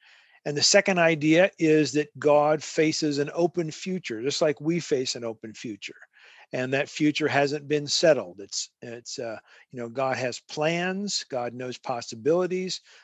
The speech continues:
but what exactly the future will be, we don't know, and not even God knows. So another way to put it is that God is moving through time with us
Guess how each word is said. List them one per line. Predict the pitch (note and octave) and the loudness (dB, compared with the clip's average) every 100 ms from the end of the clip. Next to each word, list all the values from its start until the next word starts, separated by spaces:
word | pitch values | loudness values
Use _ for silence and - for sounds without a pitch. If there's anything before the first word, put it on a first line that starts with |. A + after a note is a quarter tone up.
| _ | _
but | B2+ C3+ C#3 | -2 -2 -2
what | C#3 C#3+ F#3 | -2 2 2
exactly | F3+ C#3+ A#2+ C3 F3+ G3+ - F#3+ F#3 | 2 -4 -2 4 4 4 0 -2 -2
the | E3+ | -4
future | - F3 E3+ E3+ D#3+ | -6 -6 -4 -2 -2
will | D#3+ D#3 | 0 0
be, | C3 D3+ B2 A2+ A2+ - _ _ | 2 2 2 -4 -12 -20 _ _
we | B2 D#3+ G3 | 0 2 4
don't | G3 F#3 F3 | 4 2 -2
know, | E3 E3 F3 | -2 -2 -2
and | D3+ D3+ | -2 0
not | G3+ | 0
even | G#3 E3+ D#3 | 0 -2 -4
God | C#3 D#3+ E3 E3 | 4 6 6 4
knows. | A#2+ G#2+ F#2 G2+ - - _ _ _ - | 0 -14 -14 -10 -8 -8 _ _ _ -14
So | - E3 D3+ C#3+ E3 | -2 2 2 2 -2
another | D#3 E3 | 0 4
way | D#3 | 6
to | C#3+ | 6
put | C#3+ D3+ | 6 4
it | C#3+ | 4
is | C3+ B2 | 2 -2
that | B2+ A#2+ | -6 -6
God | D3 D#3+ F3 | -2 0 0
is | D3 C3 | -2 -6
moving | D3 F#3 F#3 F#3+ E3+ | -4 -4 -2 -4 -6
through | - E3 | -8 -8
time | - E3+ D#3+ D#3+ D3 | -8 -8 -6 -6 -6
with | C#3+ C3 | -6 0
us | D#3 C#3+ A#2 A2 | 2 2 0 -8